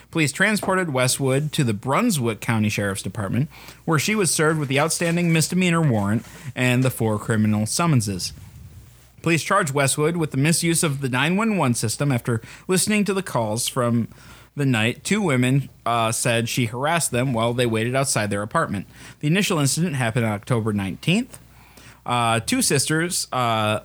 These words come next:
Liza and Mary Garris, called nine one one after they said a woman approached them, uh, while they were waiting for triple A to jump their car. According to the officials, Westwood also called nine one one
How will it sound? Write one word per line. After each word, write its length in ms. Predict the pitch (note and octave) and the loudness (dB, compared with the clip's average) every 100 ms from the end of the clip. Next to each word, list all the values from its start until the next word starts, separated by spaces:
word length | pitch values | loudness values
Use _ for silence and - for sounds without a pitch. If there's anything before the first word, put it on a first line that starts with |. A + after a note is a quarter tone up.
| - | -8
Liza 640 | B2 A2+ B2+ C#3+ D3 D#3+ - | -6 0 0 2 2 0 0
and 260 | B2 A#2 | 2 4
Mary 280 | A#2+ C#3 D#3 | 4 2 0
Garris, 500 | B2+ A2 G#2 G#2 B2 | 0 0 0 0 -2
called 180 | - B2+ | -2 0
nine 180 | B2 C3+ | 0 2
one 120 | C#3 | 2
one 180 | G#2+ A2+ | 2 2
after 180 | A#2 - | 0 -2
they 140 | A#2 A2 | -2 -2
said 200 | D3 B2+ | 0 -2
a 60 | |
woman 280 | G#2+ E3+ A3 | 0 0 0
approached 420 | F3+ - C#3 B2+ | -2 0 0 0
them, 280 | C3+ A#2 D3 - - - - - - | -2 0 0 -2 -12 -20 -20 -20 -10
uh, 260 | - A#2 A2+ | -2 0 0
while 180 | A#2+ B2 | 0 2
they 100 | B2 | 2
were 80 | A#2+ | 2
waiting 260 | C3+ F3 | 2 2
for 100 | E3+ | 0
triple 400 | E3 - A#2 A#2+ | -2 -2 -2 -2
A 260 | D3+ D#3 C#3+ | 0 2 2
to 80 | D3+ | 0
jump 260 | A#2 G2+ | 0 -2
their 140 | G2+ G2 | -2 -4
car. 320 | - C#3 G2 | -2 0 -2
According 280 | G#2+ E3+ D#3 | -4 -2 0
to 60 | A#2 | 0
the 60 | G#2 | -2
officials, 360 | C3 A#2 D#3+ | -2 -2 -2
Westwood 380 | B2+ A2 C3 A#2 - | -2 -2 -2 -4 0
also 280 | G3+ A3+ E3 | 0 0 -2
called 200 | D#3 A#2+ | -2 0
nine 160 | G#2 | 0
one 180 | G#2 G2 | 2 0
one 220 | G2 A#2+ | 0 -2